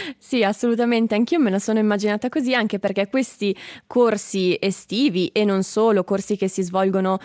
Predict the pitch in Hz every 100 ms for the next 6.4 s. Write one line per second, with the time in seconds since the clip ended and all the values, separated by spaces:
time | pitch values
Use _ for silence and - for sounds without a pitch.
0 | - - 190 185 180 185 185 190 - 196
1 | 196 277 262 262 262 208 233 269 349 -
2 | - - 320 277 392 311 196 190 196 226
3 | 254 214 226 208 180 180 226 233 208 185
4 | _ 196 185 185 - - - 196 185 185
5 | 185 - 190 208 208 202 196 196 196 202
6 | 208 190 175